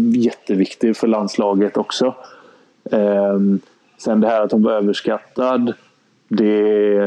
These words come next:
ja, alltså det var ju att folk hade förväntningar på att hon skulle vara exakt lika bra som hon var före hon liksom dels, eh, la av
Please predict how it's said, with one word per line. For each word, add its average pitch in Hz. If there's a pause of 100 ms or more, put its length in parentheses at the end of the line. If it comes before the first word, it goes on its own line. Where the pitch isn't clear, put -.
(320)
ja, 127
alltså 110
det 120
var 147
ju 127
att -
folk 110
hade 107
förväntningar 107
på 113
att -
hon 113
skulle 107
vara 104 (180)
exakt - (480)
lika 110
bra 98
som 104
hon 101
var 95 (260)
före 104
hon 120
liksom 104
dels, 127
eh, 107 (440)
la 98
av 131